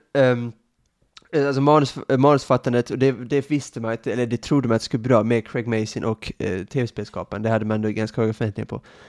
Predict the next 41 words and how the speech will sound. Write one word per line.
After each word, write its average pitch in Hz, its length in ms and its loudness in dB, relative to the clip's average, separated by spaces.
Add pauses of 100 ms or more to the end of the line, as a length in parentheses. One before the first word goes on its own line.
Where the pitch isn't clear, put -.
(100)
Pedro 139 260 6
Pascal 135 440 4
är 127 80 4
otrolig, 120 580 -2 (500)
eh, 110 280 2
får 135 120 -4
man 127 80 6
ju 117 40 4
säga. 110 320 4 (480)
Eh, 104 600 4
köpte - 400 2
han 123 120 6
som 123 160 0
Joe, 117 340 6 (340)
f-, - 220 -14
alltså, 123 160 2
helt 123 300 2
och 123 60 0
hållet. 113 440 2 (760)
Det 175 200 6
enda 180 200 4
kritiken 170 500 4
jag 160 80 8
har 139 60 6
mot 143 200 4
avsnittet 127 420 4
är 120 80 6
att 117 120 2
efter 156 260 0
den 180 80 -2
här 131 200 4
sjuka 143 360 -2
halvtimmen 110 600 -2
så, 120 320 2 (840)
eh, 117 360 0 (340)
tappar 151 340 2
den 127 160 4
väldigt 131 160 6
mycket 127 180 4
i - 220 4
pacing. - 300 -8